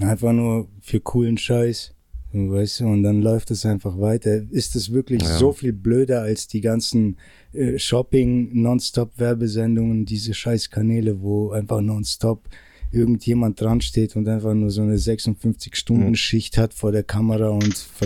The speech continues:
Speaker 1: verkauft irgendwelche bunte, bunten Funkelsteine?
Speaker 2: Ja. <laughs> Nee, ist, ich find's schon geil. <clears throat> Das ist schon cool.
Speaker 1: Ich denke schon,
Speaker 2: Vor
Speaker 1: das,
Speaker 2: allem
Speaker 1: das
Speaker 2: halt,
Speaker 1: hat
Speaker 2: wenn
Speaker 1: voll
Speaker 2: das
Speaker 1: die gute Anwendung.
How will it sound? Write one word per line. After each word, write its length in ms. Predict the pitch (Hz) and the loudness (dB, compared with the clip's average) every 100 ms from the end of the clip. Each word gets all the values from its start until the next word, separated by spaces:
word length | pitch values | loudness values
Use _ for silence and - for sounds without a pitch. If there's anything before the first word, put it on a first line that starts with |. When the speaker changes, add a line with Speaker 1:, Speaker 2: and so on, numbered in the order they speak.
| - | -6
Speaker 1:
verkauft 680 | - - - 104 107 107 - | -10 -10 -6 -2 -2 -2 0
irgendwelche 440 | 110 - 104 - | 0 0 -2 2
bunte, 360 | 101 120 113 101 - - | 2 2 0 -4 -6 -14
bunten 480 | 110 117 117 - 104 | 0 2 2 2 0
Funkelsteine? 880 | - 127 123 117 - 120 120 117 113 _ - 85 | 2 0 0 -4 0 2 2 2 -2 _ -4 0
Speaker 2:
Ja. 240 | 82 82 82 | 0 -2 -4
<laughs> 40 | 92 - - - - - - - - - - _ - - - - - - - | -8 -8 -12 -18 -20 -20 -18 -12 -12 -12 -20 _ -20 -20 -20 -20 -20 -16 -8
Nee, 320 | 80 104 151 | -6 -4 -6
ist, 280 | 95 - - | -8 -10 -14
ich 140 | - - | -14 -8
find's 220 | 123 - | -8 -6
schon 220 | - 131 | -6 -2
geil. 340 | 101 80 82 80 - _ - | -2 -2 -2 -6 -12 _ -2
<clears throat> 80 | 208 202 160 - _ - - - - - - - - - | 2 4 2 -4 _ -20 -18 -18 -20 -20 -20 -20 -10 -6
Das 140 | 95 | -6
ist 100 | - | -4
schon 180 | 123 80 85 | -4 -4 -4
cool. 240 | 80 80 - - - - - | -4 -4 -10 -20 -20 -20 -12
Speaker 1:
Ich 140 | 101 | -8
denke 280 | 139 151 151 | -4 -4 -4
schon, 240 | - 151 147 | -2 0 2
Speaker 2:
Vor 140 | 104 | 2
Speaker 1:
das, 60 | 110 | 2
Speaker 2:
allem 80 | 113 | 2
Speaker 1:
das 80 | 113 | 2
Speaker 2:
halt, 80 | 117 | 2
Speaker 1:
hat 80 | 110 | 2
Speaker 2:
wenn 80 | 107 | 2
Speaker 1:
voll 100 | 147 | 2
Speaker 2:
das 100 | 131 | 2
Speaker 1:
die 100 | 117 | 0
gute 340 | 127 127 120 | 0 0 0
Anwendung. 640 | 131 139 - 123 139 143 | 0 2 2 2 0 -2